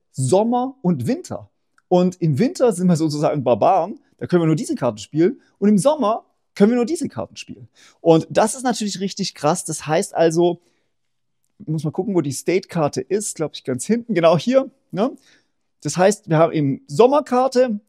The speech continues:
und in der nächsten Runde, wenn wir eine Runde gemacht haben, einen Zug, dann drehen wir es um, ist wieder Winter und so weiter. Und das Krasse ist halt, im Winter haben wir auch weniger Handkarten, können also weniger Sachen machen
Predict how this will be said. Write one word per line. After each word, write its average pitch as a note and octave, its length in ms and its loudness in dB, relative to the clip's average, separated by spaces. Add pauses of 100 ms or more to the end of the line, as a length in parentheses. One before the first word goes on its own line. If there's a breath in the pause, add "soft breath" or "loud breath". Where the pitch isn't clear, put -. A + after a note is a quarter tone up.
(120)
und F3+ 120 -2
in - 0 -
der E3 100 2
nächsten G3 280 -2
Runde, F3+ 300 2
wenn D3 120 -4
wir B2+ 80 -2
eine C#3+ 160 -2
Runde C#3+ 180 -2
gemacht B2+ 320 -4
haben, D3 280 0 (100)
einen C#3 200 -4
Zug, E3 260 -6 (140)
dann C3 360 2 (400)
drehen D3 160 0
wir C#3+ 40 -2
es - 80 -6
um, G#3+ 140 -2
ist E3 120 -6
wieder C3 180 0
Winter F#3 340 2
und E3 120 -4
so C3 120 -4
weiter. F#3+ 380 -2 (340 soft breath)
Und D#3 120 -4
das D#3 120 -6
Krasse G#3 260 -4
ist A#3 140 -10
halt, G3+ 220 -8
im B2+ 260 -6
Winter F3+ 400 -4
haben F3+ 140 -8
wir - 120 -4
auch A2+ 120 -12
weniger E3 360 -8
Handkarten, B2+ 500 -14
können C3+ 120 -6
also B2+ 160 -6
weniger D#3+ 300 -4
Sachen B2+ 340 -6
machen A#2+ 320 -8